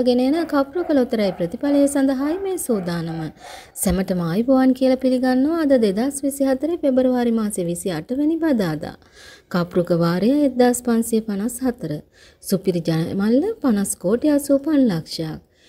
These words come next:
මේසා විශාල ලක්ෂ පන්දහස් අසූපහක් වෙන මෙම සුපිරි ජයමල්ල දිනා ගැනීමට නම් ඔබ කළ යුත්තේ යන්ත්‍රය විසින් තෝරා දෙන ඉංග්‍රීසි අක්ෂරයේ සුපිරි අංකය සහ අනිකුත් අංක හතර ඔබේ ටිකට් පත සමග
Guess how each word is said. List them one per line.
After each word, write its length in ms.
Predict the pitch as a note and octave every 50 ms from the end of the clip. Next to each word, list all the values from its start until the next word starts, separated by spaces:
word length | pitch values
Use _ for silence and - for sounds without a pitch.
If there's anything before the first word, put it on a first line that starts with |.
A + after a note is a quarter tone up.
| _ _ _ -
මේසා 400 | F3+ F3+ F3 F3+ - - G3 F#3
විශාල 440 | F3+ F3 F#3+ F#3 - A#3 A#3+ C4+ D4
ලක්ෂ 380 | D4 C#4+ C4+ B3+ B3+ C4 - B3
පන්දහස් 520 | B3 A#3+ A#3 A#3+ C4 C4+ C#4 C#4 C4+ C4+
අසූපහක් 640 | C4+ B3+ B3 - B3 A#3+ A#3+ A#3+ A#3 A#3+ A#3 A#3+ -
වෙන 120 | A3+ A3 A3
මෙම 180 | A3 G#3+ G#3+ G#3
සුපිරි 420 | G#3 G#3 - - G3+ - E4 F4 F#4
ජයමල්ල 460 | F4+ - C4 B3 A#3+ A#3 A3+ A3 G#3+
දිනා 320 | G3+ F3 D#3+ D#3+ D#3+ F#3 B3
ගැනීමට 460 | B3+ C4+ C4 B3+ B3+ B3+ B3+ B3+ A#3+
නම් 180 | B3+ B3+ B3 B3
ඔබ 140 | B3 A#3+ A#3 B3
කළ 220 | A#3+ - B3+ A#3+
යුත්තේ 440 | A#3+ B3 B3 B3 - - - G#4 - - - - - - - - - _ F#3 F#3+
යන්ත්‍රය 400 | F#3 F3 F#3+ A3+ B3+ - D4 C#4+
විසින් 300 | C#4 C#4 C#4+ - C#4 C#4
තෝරා 380 | C4+ C#4+ C4+ C#4 C#4 C#4 C#4 C4+
දෙන 180 | C#4 D4+ E4+
ඉංග්‍රීසි 540 | F#4 E4+ C#4+ B3+ A#3 A3 A3 G3+ G#3+ - F#3+
අක්ෂරයේ 480 | F3 F#3 F#3 - - C4 C4 C4+ C4+ C4
සුපිරි 340 | C4+ C4+ B3+ - C4 C4+ C4+
අංකය 300 | C4+ C4+ C4 C4 - C4+
සහ 300 | C4 C4 C4+ C#4 C4+ C4+ F4 B4+ C#5+ - - - - - - _
අනිකුත් 480 | - F3 F#3 G3+ - - G3+ G3+ -
අංක 240 | F#3 F3 F#3+ A3 C4
හතර 380 | B3+ B3 B3+ B3 B3+ C#4+ C#4+ F4+
ඔබේ 260 | F4 D4+ C4 C4+ C4
ටිකට් 320 | B3+ B3 G3 - A#3+ B3+
පත 200 | - - D4 C4+ C#4+
සමග 320 | C#4 C#4 C#4 C4 C4 C4+